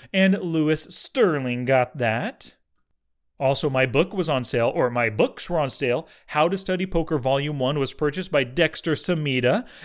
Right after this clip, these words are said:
and How to Study Poker Volume two, Dexter purchased that one as well, and so did Sam Louie, Igor Broyak, and Audrey Van Can. And then finally, Preflop Online Poker, the book, plus the audiobook combo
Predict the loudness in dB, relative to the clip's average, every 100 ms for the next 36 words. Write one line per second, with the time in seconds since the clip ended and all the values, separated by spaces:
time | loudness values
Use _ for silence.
0 | 0 2 2 2 0 0 -2 -4 -4 -2
1 | -2 -2 -2 -2 -4 -6 -4 -4 -6 -10
2 | 2 4 4 0 -2 0 -2 -2 -4 -4
3 | -4 -4 -4 -2 0 0 -2 -12 -2 2
4 | 2 0 -2 0 0 -2 -2 0 0 0
5 | -2 0 -2 -6 0 2 4 2 2 0
6 | 2 2 0 -2 0 2 2 0 0 -2
7 | -4 -2 -2 -4 -6 -6 -4 -4 -6 -12
8 | _ -2 0 0 0 0 2 0 -2 -8
9 | _ -6 -6 -4 -2 -2 -2 -2 -2 -4
10 | -2 -4 -4 -10 -8 -2 2 2 0 -8
11 | -6 -2 -2 -2 0 0 0 0 0 0
12 | -4 -2 0 0 4 6 6